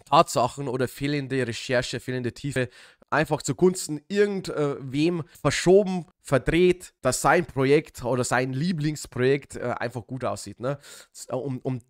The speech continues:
diesen Gedanken geht's mir, Leute. Danke fürs Markieren. Die Antwort von Schwarz habe ich noch nicht gelesen. Top, top, top, top. Also von daher, Leute, genau diesen Gedanken wollte ich euch einfach mal hier unbedingt mitnehmen, dass ihr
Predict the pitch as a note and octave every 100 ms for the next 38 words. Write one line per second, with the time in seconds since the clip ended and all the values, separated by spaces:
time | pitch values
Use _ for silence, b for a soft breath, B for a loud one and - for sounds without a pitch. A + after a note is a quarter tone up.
0 | - G3+ F3 D3 C#3 C3 A#2+ G#2+ - G2
1 | G2 - - _ - C#3+ D3+ D3+ C3 -
2 | E3 D3+ - B - A#2+ B2+ A#2+ G#2+ G#2
3 | G#2+ G#2 G#2 F#2 G2+ G2 G2+ - b b
4 | b F3 F3+ C3 G2+ - _ - D#3 -
5 | - b b b - D#3+ - C#3+ A#2+ D#3
6 | F3+ - - C3 C#3 C#3 A#2+ A#2+ B2+ A#2+
7 | B2 A#2+ - C3 C3 C#3+ F3+ F3+ F3+ F3
8 | D#3+ C3+ C3+ C3+ A#2 D3 F3+ D3+ C3+ -
9 | A#2+ - G2 C#3 D#3 C#3 - B2 A2 G2
10 | A2+ C3 A#2+ b - F3 G3 E3 C#3 C#3+
11 | - - _ A#2+ C#3 G#3 G#3 E3 D#3 D#3+
12 | C3 B2 - D3+